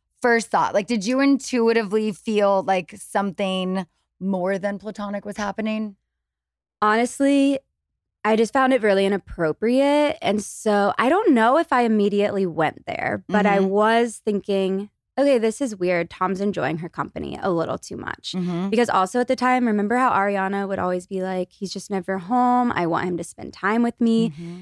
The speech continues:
Speaker 2: This was a Tuesday night, and I was like, "Where's Ariana?" And he was like, "At home." And I'm like, "Why aren't you at home?" Like, he's
Speaker 1: Yeah.
Speaker 2: choosing to be there with her. And so that is what spoke volumes. I was like, "Oh, he doesn't wanna be at home with her.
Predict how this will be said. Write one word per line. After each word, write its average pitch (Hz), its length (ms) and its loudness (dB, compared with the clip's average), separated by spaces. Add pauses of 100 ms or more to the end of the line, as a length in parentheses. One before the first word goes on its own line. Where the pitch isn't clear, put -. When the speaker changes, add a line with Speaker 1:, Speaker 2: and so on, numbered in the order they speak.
(100)
Speaker 2:
This 302 120 0
was 392 100 2
a 539 140 4
Tuesday 233 340 0
night, 180 400 0 (140)
and 202 280 0
I 190 80 0
was 196 100 0
like, 220 120 -2
"Where's 175 300 0
Ariana?" 208 580 2
And 185 100 2
he 196 80 2
was 190 160 -4
like, 190 260 -2
"At 240 160 0
home." 196 400 -4
And 220 60 -6
I'm 220 40 0
like, 220 180 -4 (240)
"Why 185 160 -2
aren't 226 160 -4
you 185 320 -2
at - 100 -2
home?" - 160 -10
Like, 185 200 -4 (260)
he's 254 320 -2
Speaker 1:
Yeah. 269 180 6
Speaker 2:
choosing 311 220 4
to 269 120 0
be 208 160 0
there 208 220 2
with 185 220 0
her. 190 440 0
And 196 160 0
so 190 140 0
that 165 480 0
is 196 140 -8
what 214 160 -4
spoke 226 220 -4
volumes. 233 360 0
I 220 60 -4
was 202 100 -2
like, 202 160 -2
"Oh, 175 140 -2
he 180 120 -2
doesn't 180 240 -2
wanna 170 160 0
be 165 140 -2
at 156 60 -4
home 160 160 -6
with - 140 -14
her. - 200 -16